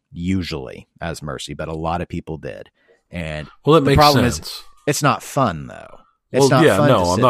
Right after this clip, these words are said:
Speaker 1: there.
Speaker 2: saying anything about it being fun. It just makes
Speaker 1: So,
Speaker 2: sense.
Speaker 1: so they're trying to make it more fun.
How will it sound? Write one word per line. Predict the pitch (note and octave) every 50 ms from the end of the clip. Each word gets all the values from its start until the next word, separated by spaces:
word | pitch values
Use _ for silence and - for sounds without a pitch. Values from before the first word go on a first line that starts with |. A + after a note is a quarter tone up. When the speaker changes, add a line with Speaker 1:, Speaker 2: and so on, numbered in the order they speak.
| A2+ G#2
Speaker 1:
there. | A#2+ A#2
Speaker 2:
saying | A#2
anything | D3 E3 C3 A#2+ G2+
about | F#2+ E2+ E2 E2+
it | E2+
being | E2+ D#2+ D2+
fun. | D2+ - - A#2 A#2 G2 D#2+ D2+ D#2 E2
It | F2+ F2+
just | - G#2+ G#2 F#2
makes | G2 F#2+ F2 F2+ D#2
Speaker 1:
So, | - - A#2 G2 D2+
Speaker 2:
sense. | - - - - - - - - - _
Speaker 1:
so | - - C3+
they're | B2+ B2+
trying | A2 - C3 B2+
to | A#2+
make | A2 G2 - F#2+
it | D2
more | D#2+ D#2 -
fun. | - - - - - F2+